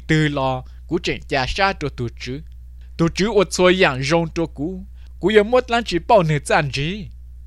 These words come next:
Cú giờ cho chở chỉ mang tô phi trò tù chữ. Ô nửa trâu trò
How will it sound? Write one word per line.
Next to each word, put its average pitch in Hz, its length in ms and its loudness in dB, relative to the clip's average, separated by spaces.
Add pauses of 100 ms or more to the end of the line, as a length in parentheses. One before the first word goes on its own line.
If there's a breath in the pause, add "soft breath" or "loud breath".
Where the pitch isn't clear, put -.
(220 soft breath)
Cú 170 100 -2
giờ 220 200 8
cho 240 140 6
chở 185 220 0
chỉ 190 140 -4
mang 226 200 -2
tô 214 160 0
phi 202 320 -4
trò 156 180 -2
tù 135 140 -4 (100)
chữ. 135 300 -8 (340 soft breath)
Ô 208 140 10
nửa 185 160 4 (160)
trâu 180 280 6
trò 208 140 -2